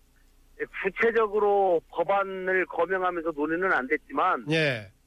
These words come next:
Speaker 1: 예, 저희 야당 쪽에서는 세월호 특별법
Speaker 2: 예.
Speaker 1: 하고 그 오일팔, 예, 기념식에 기념곡 지정하는 문제,
Speaker 2: 예.
Speaker 1: 이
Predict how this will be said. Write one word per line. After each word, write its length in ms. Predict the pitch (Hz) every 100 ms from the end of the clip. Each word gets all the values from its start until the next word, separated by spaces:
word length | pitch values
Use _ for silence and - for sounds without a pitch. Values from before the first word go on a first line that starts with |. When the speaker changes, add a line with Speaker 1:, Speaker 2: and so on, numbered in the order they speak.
| _ - - _
Speaker 1:
예, 200 | 151 143 139
저희 280 | 156 165 151
야당 580 | 147 165 165 160 156 143
쪽에서는 760 | - 143 139 143 147 160 139 107 - _ - - 131 123
세월호 260 | 208 214
특별법 760 | 180 - - 196 - 123 170 240 170
Speaker 2:
예. 320 | 160 123 98 _ _
Speaker 1:
하고 720 | 139 135 127 151 151 120 98 - - - _ _
그 200 | 135 131
오일팔, 800 | 131 156 180 160 170 147 135 110 - _ _ _
예, 120 | 143 120 -
기념식에 840 | 160 170 165 - 143 131 113 98 - -
기념곡 460 | 165 190 190 170 -
지정하는 420 | 165 156 151 135
문제, 240 | 123 110 101 101 151 196
Speaker 2:
예. 380 | 165 139 113 92 _ _ _ _
Speaker 1:
이 100 | 147